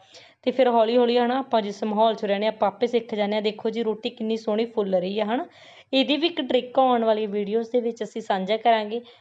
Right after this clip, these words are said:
ਬਹੁਤ ਸਾਰੇ ਲੋਕ ਇਹ ਕਹਿ ਦਿੰਦੇ ਵੀ ਗੈਸ 'ਤੇ ਰੋਟੀ ਨਹੀਂ ਫੁੱਲਦੀ, ਉਹਦੇ ਵੀ ਕੁਛ ਟ੍ਰਿਕਸ ਹੈਗੀਆਂ, ਆਪਾਂ ਜ਼ਰੂਰ ਸਾਂਝੀਆਂ ਕਰਾਂਗੇ। ਤੇ ਲਓ ਜੀ, ਰੋਟੀ ਬਣਾਉਂਦੇ ਬਣਾਉਂਦੇ, ਹਨਾ? ਵੀ ਵਾਹਿਗੁਰੂ ਦਾ ਨਾਮ ਵੀ ਮਨ 'ਚ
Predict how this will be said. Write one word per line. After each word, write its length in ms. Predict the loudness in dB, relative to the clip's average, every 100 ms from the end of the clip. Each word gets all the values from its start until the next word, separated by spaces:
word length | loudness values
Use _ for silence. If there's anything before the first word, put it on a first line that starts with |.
| _ 2
ਬਹੁਤ 280 | 4 4
ਸਾਰੇ 220 | 4 4 4
ਲੋਕ 280 | 2 0 -4
ਇਹ 200 | -2 0
ਕਹਿ 160 | 2 0
ਦਿੰਦੇ 200 | 0 -2
ਵੀ 100 | 0
ਗੈਸ 240 | 4 4
'ਤੇ 160 | 4 2
ਰੋਟੀ 280 | 2 0 -2
ਨਹੀਂ 120 | -2
ਫੁੱਲਦੀ, 320 | -2 -4 -2
ਉਹਦੇ 180 | -2 -2
ਵੀ 80 | -2
ਕੁਛ 340 | -8 -8 -6 -6 -6
ਟ੍ਰਿਕਸ 320 | -8 -8 -6
ਹੈਗੀਆਂ, 360 | -6 -4 -4 -4
ਆਪਾਂ 140 | -2
ਜ਼ਰੂਰ 320 | -4 -4 -4 -4
ਸਾਂਝੀਆਂ 400 | -4 -2 -2 0
ਕਰਾਂਗੇ। 420 | 0 0 -2 -6 -10 -20 -20 _
ਤੇ 100 | 0
ਲਓ 180 | 2 0
ਜੀ, 140 | 0
ਰੋਟੀ 280 | -2 -2 -4
ਬਣਾਉਂਦੇ 380 | 0 2 2 0
ਬਣਾਉਂਦੇ, 360 | 0 0 2 0
ਹਨਾ? 200 | 0 0
ਵੀ 100 | 2
ਵਾਹਿਗੁਰੂ 460 | 0 0 -4 -2
ਦਾ 100 | -2
ਨਾਮ 240 | -2 -2 -2
ਵੀ 80 |
ਮਨ 240 | -2 -4
'ਚ 100 | -6